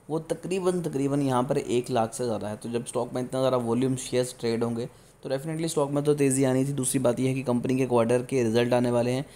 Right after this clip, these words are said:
तभी ये तेज़ी आपको दिखाई दे रही है। तो जितने भी रिजल्ट्स हैं उन्हें भी डिस्कस करेंगे, तो वीडियो के अंत तक ज़रूर देखिएगा। पिछले पाँच दिनों में सोलह परसेंट के रिटर्न, पिछले एक मंथ में पैंतीस परसेंट के रिटर्न, छः मंथ में चौबीस परसेंट के रिटर्न,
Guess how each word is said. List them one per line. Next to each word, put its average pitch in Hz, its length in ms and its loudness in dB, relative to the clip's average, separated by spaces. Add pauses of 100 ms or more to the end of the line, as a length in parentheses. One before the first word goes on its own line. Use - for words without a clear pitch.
(280)
तभी 139 220 0
ये 156 60 2
तेज़ी 127 280 0
आपको 120 200 0
दिखाई 113 260 0
दे 107 120 -2
रही 104 100 -4
है। 107 80 -4
तो 123 100 -4
जितने 123 240 -2
भी 147 140 2
रिजल्ट्स 131 300 0
हैं 147 60 -2
उन्हें 131 240 -2
भी 147 160 -2
डिस्कस 143 340 0
करेंगे, 135 340 -2
तो 156 160 0
वीडियो 131 260 0
के 139 80 -2
अंत 135 140 -2
तक 131 100 -4
ज़रूर 123 220 -2
देखिएगा। 120 420 -2 (500)
पिछले 165 180 -8
पाँच 160 260 0
दिनों 170 200 -2
में 170 100 -2
सोलह 156 240 0
परसेंट 147 280 0
के 151 100 2
रिटर्न, 139 340 0
पिछले 139 240 -4
एक 139 140 -6
मंथ 135 220 -4
में 147 120 -6
पैंतीस 143 340 -6
परसेंट 139 320 -4
के 135 80 -2
रिटर्न, 127 320 -4
छः 135 200 -6
मंथ 131 240 -6
में 131 80 -6
चौबीस 131 280 -6
परसेंट 131 340 -4
के 131 80 -4
रिटर्न, 127 360 -4